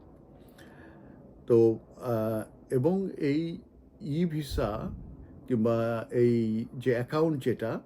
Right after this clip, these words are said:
এইটা খোলার পরে যে বেনিফিটটা পাওয়া যাবে, সেটা হচ্ছে যে they can view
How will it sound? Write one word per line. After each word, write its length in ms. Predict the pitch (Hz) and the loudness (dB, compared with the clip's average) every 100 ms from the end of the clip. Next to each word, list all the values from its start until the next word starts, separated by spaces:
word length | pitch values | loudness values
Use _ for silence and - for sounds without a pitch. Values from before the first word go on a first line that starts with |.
| - - - - - | -16 -20 -20 -20 -4
এইটা 320 | 131 135 196 | -2 2 0
খোলার 340 | 180 - 139 131 | 0 -2 -2 0
পরে 320 | 131 127 127 | 0 2 2
যে 160 | 120 | 2
বেনিফিটটা 540 | 120 110 110 - 131 139 | 0 0 -2 -4 -4 -6
পাওয়া 240 | 107 104 | -6 -6
যাবে, 280 | 95 98 175 | -4 -4 -4
সেটা 320 | 185 120 120 | -4 -2 0
হচ্ছে 320 | 117 120 - 117 | -2 -2 -4 -2
যে 240 | 131 160 - - - - - | -2 -4 -8 -20 -20 -18 0
they 120 | 120 113 | 2 4
can 120 | 123 107 - | 0 0 -2
view 220 | 123 165 | 0 2